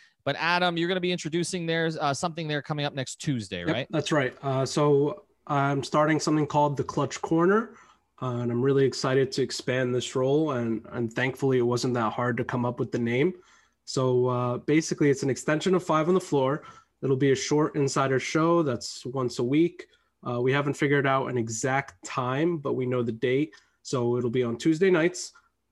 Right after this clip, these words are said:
Speaker 2: and the first episode will come on Tuesday. So we're gonna dive into all sorts of topics,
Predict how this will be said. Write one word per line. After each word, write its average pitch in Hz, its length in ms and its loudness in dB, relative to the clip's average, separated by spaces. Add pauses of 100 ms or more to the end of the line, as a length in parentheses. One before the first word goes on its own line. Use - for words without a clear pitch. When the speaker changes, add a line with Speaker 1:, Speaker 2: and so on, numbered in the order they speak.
(120)
Speaker 2:
and 127 280 -2
the 123 60 -2
first 151 320 -2
episode 147 460 -2
will 135 100 0
come 143 420 0
on 135 220 -6
Tuesday. 123 480 -2
So 123 140 -4
we're 123 100 0
gonna 127 160 0
dive 131 400 -2
into 131 220 -2
all 139 240 2
sorts 135 320 0
of - 80 -4
topics, 131 560 -2